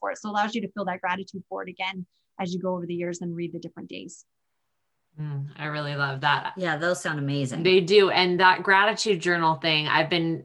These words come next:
Speaker 2: getting into a habit of doing that each morning. And it's such a good way to start your day. I mean, that's what we,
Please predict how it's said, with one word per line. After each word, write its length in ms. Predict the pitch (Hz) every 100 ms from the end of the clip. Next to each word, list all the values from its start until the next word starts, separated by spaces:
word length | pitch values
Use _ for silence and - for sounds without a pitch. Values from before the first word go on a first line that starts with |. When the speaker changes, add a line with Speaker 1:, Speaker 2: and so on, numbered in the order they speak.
| -
Speaker 2:
getting 280 | 175 165 165
into 260 | 160 170 160
a 60 | 160
habit 380 | 151 147 147 151
of 100 | 139
doing 280 | 147 147 147
that 200 | 139 143
each 280 | 143 -
morning. 640 | 151 143 147 165 190 208 208 - - - 180
And 220 | 175 165
it's 120 | 160
such 200 | 214 214
a 80 | 202
good 280 | 143 165 160
way 180 | 156
to 80 | 147
start 340 | 139 151 143 135
your 100 | 139
day. 440 | 135 131 135 - _ -
I 80 | 165
mean, 180 | 175 170
that's 260 | 190 190
what 140 | 196 170
we, 160 | 151